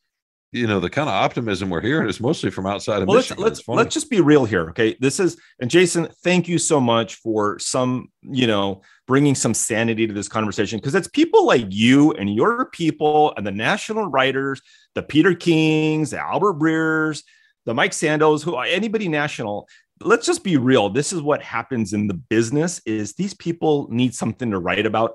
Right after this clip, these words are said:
Speaker 2: early in the season when nothing matters. So it's like, well, who can we write about now when nothing matters?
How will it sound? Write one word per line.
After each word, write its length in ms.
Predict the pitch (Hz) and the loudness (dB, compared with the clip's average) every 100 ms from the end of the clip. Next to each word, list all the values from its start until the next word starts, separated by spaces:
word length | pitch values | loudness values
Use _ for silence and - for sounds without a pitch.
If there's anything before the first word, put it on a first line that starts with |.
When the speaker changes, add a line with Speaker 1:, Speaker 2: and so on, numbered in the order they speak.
| 107 | 2
Speaker 2:
early 260 | 113 113 | 2 4
in 60 | 107 | 2
the 80 | 92 | -2
season 580 | - 110 110 127 104 101 | -6 -4 -2 -2 -4 -4
when 160 | 98 | -2
nothing 380 | 107 107 110 101 | 0 0 -4 -4
matters. 520 | 85 92 120 143 - - - _ | -2 0 0 -2 -10 -18 -20 _
So 300 | - 143 135 | 0 2 4
it's 180 | 139 - | 2 0
like, 200 | 143 - | -2 -4
well, 340 | 254 294 - _ - _ _ - | -2 0 -2 _ -20 _ _ 0
who 160 | 277 349 | 2 2
can 180 | - | 0
we 140 | 254 226 | 0 0
write 260 | 151 147 | 4 4
about 340 | 143 135 120 107 | 4 2 0 -4
now 400 | 113 131 98 104 | 0 0 0 -2
when 220 | 113 113 | -2 -2
nothing 320 | 131 127 120 | -2 -2 -4
matters? 400 | 107 117 127 - | -4 -2 -4 -6